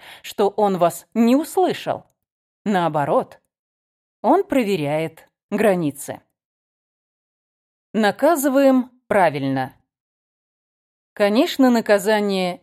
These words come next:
ни в коем случае не должно нести физический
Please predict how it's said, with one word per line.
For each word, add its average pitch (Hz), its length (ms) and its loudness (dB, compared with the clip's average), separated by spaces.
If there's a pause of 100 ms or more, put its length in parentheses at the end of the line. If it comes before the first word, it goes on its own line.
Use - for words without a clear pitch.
ни 214 220 0
в - 100 -12
коем 190 320 -2
случае 240 720 -4 (760)
не 226 200 0
должно 190 480 2
нести 196 360 -4
физический 190 840 -6